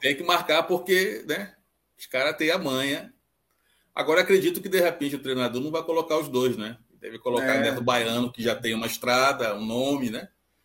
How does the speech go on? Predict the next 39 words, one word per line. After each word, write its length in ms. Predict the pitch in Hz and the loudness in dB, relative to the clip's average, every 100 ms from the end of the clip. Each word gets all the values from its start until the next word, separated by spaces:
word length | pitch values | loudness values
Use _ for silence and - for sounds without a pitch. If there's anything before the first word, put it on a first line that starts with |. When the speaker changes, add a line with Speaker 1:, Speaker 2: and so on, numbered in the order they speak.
| _ _ _ - | _ _ _ -16
Speaker 1:
E 100 | 110 | -10
o 60 | |
Michael 260 | 113 117 120 | -6 -2 -2
Jackson 360 | 110 117 - 120 | -2 -2 -2 0
vem 160 | 123 | 0
ali 180 | 127 113 | 2 0
pra 420 | 123 127 139 135 - _ _ - | 2 4 4 0 -8 _ _ -4
poder 800 | 127 107 113 120 131 131 - - | -4 -2 -2 0 0 -2 -8 -14
suprir. 580 | - - 156 151 104 107 | -12 -4 -4 -4 -4 -2
Agora, 240 | 135 156 | 0 0
aquela 240 | 180 202 | 0 -4
coisa, 340 | 170 151 175 147 | -2 0 0 0
né? 240 | 131 143 | -4 -4
Não 80 | 117 | -2
existe 300 | 120 113 123 | -4 -4 -6
esse 160 | - 143 | -6 -4
negócio, 420 | 131 113 131 175 | -2 2 2 2
ah, 240 | 220 214 | 2 2
não 120 | 190 | 2
pode 280 | - 170 170 | 2 4 4
jogar 280 | 160 139 139 | 4 2 2
junto, 380 | 113 143 170 - _ _ _ _ _ _ _ _ _ _ _ | 2 -4 -8 -12 _ _ _ _ _ _ _ _ _ _ _
né? 340 | 101 143 165 - | -8 -8 -8 -10
Speaker 2:
É. 260 | 127 127 | -10 -6
Speaker 1:
De 80 | 113 | -4
repente, 400 | 117 - 123 123 | -4 -4 -4 -4
o 40 | |
treinador 580 | 127 143 143 117 123 139 | 0 0 2 2 2 2
tem 100 | 143 | 2
uma 120 | 135 | -2
filosofia 580 | 135 131 123 123 - 120 | 0 0 2 0 0 0
de 100 | 123 | 0
jogo. 400 | 110 117 131 - _ _ - - | -2 -2 -4 -6 _ _ -20 -6
Agora, 300 | - 120 113 | 0 2 2
se 140 | - - | 2 2
pegarem 440 | 208 180 151 143 | 4 6 6 4
um 40 | |
time 220 | 139 131 120 | 0 0 2
rápido, 600 | 123 170 - 104 92 | 4 4 2 -4 -6